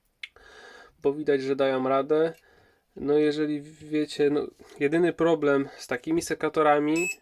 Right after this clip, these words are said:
jest, e, później taki, że no tutaj nie mamy na nie, je-, jeżeli kupujemy sobie w Polsce, no, mm, nie wiem, na jakimś AliExpress, no to wiecie, później tam może być problem tylko z,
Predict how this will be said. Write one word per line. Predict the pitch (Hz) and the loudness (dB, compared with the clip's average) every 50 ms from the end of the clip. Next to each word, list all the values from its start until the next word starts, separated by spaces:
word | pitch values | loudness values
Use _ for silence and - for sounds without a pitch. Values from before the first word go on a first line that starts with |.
| _ - | _ -4
jest, | 135 135 139 - - - - 143 | -2 -2 -2 -4 -8 -8 -2 0
e, | 143 139 139 139 | 0 2 2 0
później | 135 - 147 143 147 147 135 | -2 -4 -8 -6 -6 -4 -2
taki, | 143 143 143 - - 151 139 | 0 -2 -2 -2 -4 -4 -4
że | 135 131 135 135 135 135 135 135 - _ _ _ _ _ _ _ _ _ _ _ _ _ _ _ _ _ _ _ _ _ - | -2 -2 0 0 0 0 -2 -4 -6 _ _ _ _ _ _ _ _ _ _ _ _ _ _ _ _ _ _ _ _ _ -8
no | 139 139 135 | -6 -6 -4
tutaj | - 151 143 147 147 143 | -4 -2 0 2 2 2
nie | 143 143 | 2 2
mamy | 143 143 143 139 135 135 135 135 135 135 139 135 - - - - - - - - | 2 2 0 0 0 0 0 0 0 0 -2 -4 -8 -14 -20 -20 -20 -20 -14 -8
na | 135 131 131 | -6 -4 -2
nie, | 131 135 135 139 139 139 147 151 | -2 0 0 0 0 -2 -2 0
je-, | 151 147 139 | 2 2 2
jeżeli | 139 147 151 156 160 156 156 | 2 2 0 0 2 0 -2
kupujemy | - - - - 156 151 151 147 | -2 -6 -6 -2 0 0 0 0
sobie | - 147 147 | -2 -6 -8
w | - - | -6 -2
Polsce, | - 156 156 151 - - - 156 151 151 151 143 143 147 147 | 2 2 2 2 0 -4 0 0 2 2 2 2 0 -2 -2
no, | 285 269 - - - _ _ - | -4 -4 -6 -8 -10 _ _ -16
mm, | - - - - - - - - - - - - - - - 151 147 | -14 -12 -10 -10 -10 -10 -10 -10 -12 -12 -14 -16 -18 -20 -18 -16 -10
nie | 147 156 147 143 | -8 -6 -4 -2
wiem, | 139 139 | 0 2
na | 143 143 | 2 2
jakimś | 143 - 160 - - | 0 0 -4 -4 -2
AliExpress, | 151 147 147 147 143 143 - - 151 151 143 - - | -2 0 2 0 0 -2 -2 -4 -2 -2 -2 0 -2
no | 143 | -4
to | - 147 139 | -2 0 0
wiecie, | 139 135 - 139 | 0 -2 -4 -8
później | - - 165 160 151 143 | -10 -8 -4 -4 -2 0
tam | 147 143 143 | 0 0 0
może | 143 147 147 147 147 | 2 0 0 0 -2
być | 147 147 - | -6 -6 -6
problem | - 147 143 139 139 143 143 139 139 _ - - - - _ _ _ _ _ _ _ | -2 0 0 2 2 2 0 0 -2 _ -20 -20 -20 -20 _ _ _ _ _ _ _
tylko | - 139 139 147 - - - 139 | -6 -6 -6 -6 -6 -6 -6 -6
z, | 135 - | -4 -2